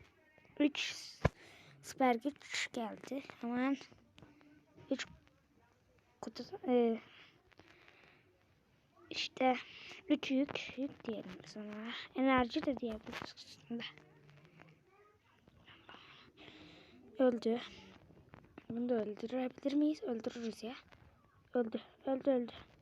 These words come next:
Öldü. Ya ama sen de çok güçlü ya.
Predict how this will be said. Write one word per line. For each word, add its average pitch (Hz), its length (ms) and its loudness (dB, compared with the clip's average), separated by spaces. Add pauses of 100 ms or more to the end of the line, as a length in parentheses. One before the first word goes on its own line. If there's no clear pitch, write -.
(1200)
Öldü. 254 260 2 (760)
Ya 233 200 0
ama 330 340 12
sen 302 420 4
de 233 40 0
çok - 400 4
güçlü - 340 -2
ya. 214 220 0